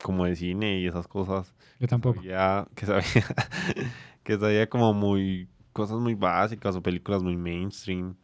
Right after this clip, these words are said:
Speaker 1: o muy underground para la gente. Eh, <laughs> o de anime y esas cosas. Y al final, no sé, pude comentar más de lo que esperaba. Así que, pues, desperté mi lado cinéfilo.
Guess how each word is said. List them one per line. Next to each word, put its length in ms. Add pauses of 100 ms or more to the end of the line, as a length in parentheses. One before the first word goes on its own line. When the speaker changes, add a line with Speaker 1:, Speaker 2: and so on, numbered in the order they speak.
(360)
Speaker 1:
o 200
muy 220
underground 560
para 200
la 120
gente. 440
Eh, 60 (440)
<laughs> 340 (360)
o 120
de 160
anime 680
y 100
esas 220
cosas. 460
Y 100
al 140
final, 560
no 140
sé, 260
pude 300
comentar 520
más 180
de 100
lo 120
que 80
esperaba. 500 (440)
Así 240
que, 640
pues, 360
desperté 640
mi 360
lado 260
cinéfilo. 580